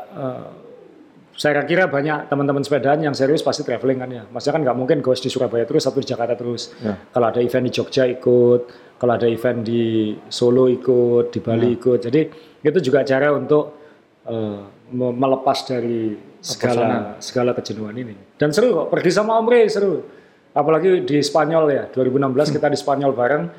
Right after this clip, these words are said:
Speaker 1: Hotel itu isinya cuman kita, dan kalau
Speaker 2: Ya.
Speaker 1: malam nggak ada karyawannya, jadi kalau
Speaker 2: Ya.
Speaker 1: kelaparan setengah mati ya. Terus ikut event-event di luar negeri kan juga, juga seru.
Speaker 2: Ya.
Speaker 1: Ya. Om Rey traveling juga suka, tau? Om Rey kan juga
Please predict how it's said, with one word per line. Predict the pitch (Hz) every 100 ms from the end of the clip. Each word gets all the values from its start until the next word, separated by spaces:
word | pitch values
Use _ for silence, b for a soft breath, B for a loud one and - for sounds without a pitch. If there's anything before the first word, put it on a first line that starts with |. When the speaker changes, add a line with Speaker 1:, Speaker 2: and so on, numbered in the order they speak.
| B B B _ _
Speaker 1:
Hotel | 135 135 147
itu | 151
isinya | 165 151 165
cuman | 160 156 139
kita, | 139 139 147 175
dan | - 135
kalau | 135 143
Speaker 2:
Ya. |
Speaker 1:
malam | 135 151
nggak | 131 123
ada |
karyawannya, | 131 131 131 127 135
jadi | 139 135
kalau | 139
Speaker 2:
Ya. | 127
Speaker 1:
kelaparan | 123 135 135
setengah | 131 127
mati | 123 117 139
ya. | 156 - B B B B B _ _
Terus | 120 -
ikut | 135 143
event-event | 147 151 151 156
di | 143
luar | 135 135
negeri | 135 160
kan | 170
juga, | 151 135 123 -
juga | 123 120
seru. | 123 120 123 123 98
Speaker 2:
Ya. | 113 104 92 _ _ _ _ _ _
Speaker 1:
Ya. | 104 98 - -
Om | - 175
Rey | 240 240
traveling | 214 190 247 262
juga | 170
suka, | 175 277
tau? | 180 208
Om | 190
Rey | 285
kan | 339
juga | 160